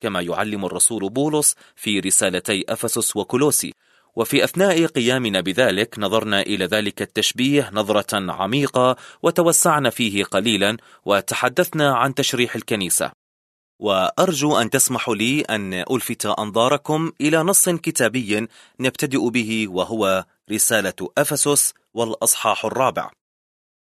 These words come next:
أرجو أن تفتحوا عليها ابتداء من العدد الحادي عشر وما يليه. فبولس يكتب:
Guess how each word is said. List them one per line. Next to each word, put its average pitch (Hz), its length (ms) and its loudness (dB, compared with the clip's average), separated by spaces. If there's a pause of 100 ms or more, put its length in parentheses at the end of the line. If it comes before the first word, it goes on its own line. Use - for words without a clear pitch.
(140)
أرجو 131 360 2
أن 135 100 0
تفتحوا 147 440 2
عليها 98 600 2
ابتداء 113 500 0
من 101 220 -2
العدد 110 420 0
الحادي 95 360 -2
عشر 147 340 0
وما 131 280 2
يليه. 87 380 -4 (380)
فبولس 143 520 2
يكتب: 143 380 0